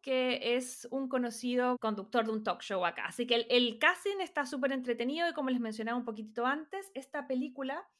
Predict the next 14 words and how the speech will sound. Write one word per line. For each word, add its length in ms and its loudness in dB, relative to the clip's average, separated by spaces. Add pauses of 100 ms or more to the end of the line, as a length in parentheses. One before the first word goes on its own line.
(340)
nos 120 -8
va 100 2
a 40 -2
contar 280 0
la 120 0
historia 440 -2
de 180 0
dos 260 -2
amigos. 580 -4 (100)
Ellos 280 -2
son 540 -2
Debbie 500 4 (320)
y 1040 -6 (180)
Peter. 480 -6